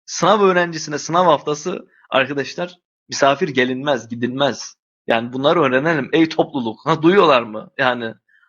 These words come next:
Allah, bir din bu garibin ders çalışacak yeri var mı? Ortamı var mı? Yani ayıptır, günahtır ya. Vallahi.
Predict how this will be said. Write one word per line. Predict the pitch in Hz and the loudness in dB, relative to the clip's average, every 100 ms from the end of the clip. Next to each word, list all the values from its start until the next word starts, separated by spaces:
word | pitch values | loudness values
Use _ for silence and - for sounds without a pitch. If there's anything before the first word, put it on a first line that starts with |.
| _ - - | _ -18 -6
Allah, | 127 139 120 143 | -2 -2 -4 -4
bir | 196 135 156 | -6 -4 -2
din | 220 226 185 | -2 -2 -6
bu | - 160 | -10 -2
garibin | 180 175 180 185 | 2 4 2 2
ders | 180 170 | 2 2
çalışacak | 180 165 156 170 165 | -2 -4 -2 -2 -2
yeri | 156 151 | -2 0
var | 156 165 | 2 2
mı? | 165 165 | 0 -2
Ortamı | 143 127 - 139 147 | 0 0 0 -4 0
var | 156 160 | -2 -2
mı? | 156 151 - - | -4 -6 -8 -2
Yani | 131 123 131 - - - | 0 0 -4 -14 -12 -2
ayıptır, | 135 180 180 180 | 2 2 2 -2
günahtır | 139 143 160 - - | -2 -4 -4 -6 -10
ya. | - - 123 | -10 -8 -4
Vallahi. | 131 131 131 | -4 -2 -4